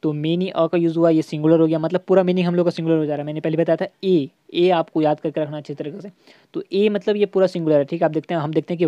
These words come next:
verb यहाँ पे singular use हुआ है कि नहीं। वर्ब भी हम लोग का singular use हुआ है और कहीं आपको verb नज़र आ रहा नहीं, तो ये हम लोग का ये हो जाएगा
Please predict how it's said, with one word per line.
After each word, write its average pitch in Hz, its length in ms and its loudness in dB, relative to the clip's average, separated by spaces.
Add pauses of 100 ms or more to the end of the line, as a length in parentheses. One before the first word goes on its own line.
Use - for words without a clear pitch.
verb 165 240 2
यहाँ 170 140 0
पे 170 80 -6
singular 165 380 0
use 160 260 0
हुआ 156 160 0
है 165 120 2
कि 156 140 -6
नहीं। 139 220 -8 (540)
वर्ब 165 260 4
भी 165 80 2
हम 165 120 0
लोग 170 120 4
का 175 60 2
singular 160 340 2
use 151 220 2
हुआ 139 120 2
है 135 120 -4 (140)
और 165 180 4
कहीं 160 200 -4
आपको 160 300 -2
verb 151 200 -2
नज़र 160 200 0
आ 170 40 4
रहा 180 100 0
नहीं, 165 180 -6 (340)
तो 160 60 -8
ये 151 80 -2
हम 151 80 -6
लोग 151 120 -2
का 156 60 0
ये 151 100 -2
हो 147 100 -2
जाएगा 160 240 -2